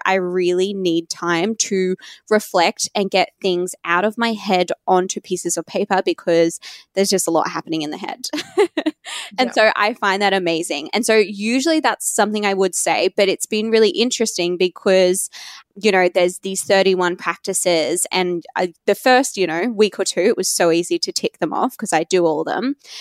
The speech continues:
Speaker 1: But now we're getting down to, like, sort of, we are halfway through the month. We're getting down to, like, some other ones and it's not stuff I usually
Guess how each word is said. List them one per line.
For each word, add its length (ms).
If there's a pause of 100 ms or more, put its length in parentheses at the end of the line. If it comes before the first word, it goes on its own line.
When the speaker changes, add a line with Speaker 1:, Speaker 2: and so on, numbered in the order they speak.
(160)
Speaker 1:
But 160
now 300
we're 120
getting 360
down 460
to, 300
like, 260
sort 260
of, 400
we 120
are 200 (180)
halfway 360
through 140
the 60
month. 300
We're 60
getting 240
down 300
to, 140
like, 320 (300)
some 220
other 220
ones 260
and 80
it's 180
not 160
stuff 260
I 80
usually 600